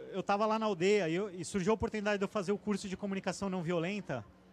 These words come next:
eu tava cheio de coisa que eu queria falar pras pessoas e não tava conseguindo. Eu tava com umas coisas entaladas na garganta. Eu falei, "Agora vai, eu vou fazer esse curso de comunicação não violenta, eu vou fa-, voltar, eu vou falar pra todo mundo tudo que eu preciso falar,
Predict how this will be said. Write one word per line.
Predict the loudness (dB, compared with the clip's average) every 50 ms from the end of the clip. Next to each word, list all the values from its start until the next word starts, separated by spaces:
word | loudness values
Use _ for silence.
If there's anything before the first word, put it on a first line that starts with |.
| -20 -20 -20 -20 -20 -20 -20 -20 -20 -20 -20 -20 -20 -20 -20 -20 -14 -10
eu | -6
tava | -2 0 0 0 0
cheio | 0 0 -2 -2
de | -2 -6
coisa | -6 0 4 4 4 4 4 0
que | -4 -4
eu | -4
queria | -2 -2 -2
falar | -2 0 0 -2
pras | -2 -2 -4 -6
pessoas | -6 -6 -6 -4 -4 -4 -2
e | -2
não | -4 -2
tava | -2 -2 -2 -2
conseguindo. | -2 -4 -6 -6 -8 -6 -4 -4 -4 -2 -4 -4
Eu | -6
tava | -4 -4 -2 -2 -2
com | -2 -4 -8 -8 -8 -8 -10 -12 -14 -16 -14 -8
umas | -8 -8 -6
coisas | -4 -6 -6 -6
entaladas | -4 -4 -4 -2 0 0 0 0 0 0
na | -2 0
garganta. | -2 -2 -2 -2 -6 -6
Eu | -6
falei, | -6 -6 -6 -8 -10 -18 -20 -20 -20 -16 -8
"Agora | -6 -4 -2 0 2 4 4 4 2
vai, | 2 2 2 2 2 2
eu | 0
vou | -2 -4
fazer | -6 -6 -6
esse | -8 -6
curso | -8 -8 -8
de | -6
comunicação | -4 -4 -4 -4 -6 -6 -6 -4
não | -4 -4 -2
violenta, | -2 0 0 0 0 -2 -2 -4
eu | -4
vou | -4 -4
fa-, | -4 -4 -4 -4 -4 -4 -6
voltar, | -2 0 0 0 0 0 -4 -6 -4
eu | -2 -2
vou | -2 -2
falar | 0 0 0 2 2 0
pra | 0 -2
todo | -4 -4 -4 -4 -4 -2
mundo | -2 -2 -2 -4
tudo | -6 -8 -8
que | -6
eu | -6 -6
preciso | -6 -8 -12 -8
falar, | -4 -2 0 0 2 4 4 2 2 0